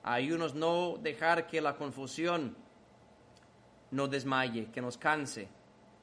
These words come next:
que nos cansemos con los de a pie y ni podemos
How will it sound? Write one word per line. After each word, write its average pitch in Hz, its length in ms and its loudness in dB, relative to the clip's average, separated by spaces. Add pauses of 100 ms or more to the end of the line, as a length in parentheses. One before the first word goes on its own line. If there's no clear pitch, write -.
(140)
que 147 80 -2
nos 147 160 0
cansemos 180 640 4
con 151 140 -4
los 143 160 2
de 143 120 2
a 127 140 0
pie 135 340 0
y 127 60 -6
ni 147 160 0
podemos 147 800 -2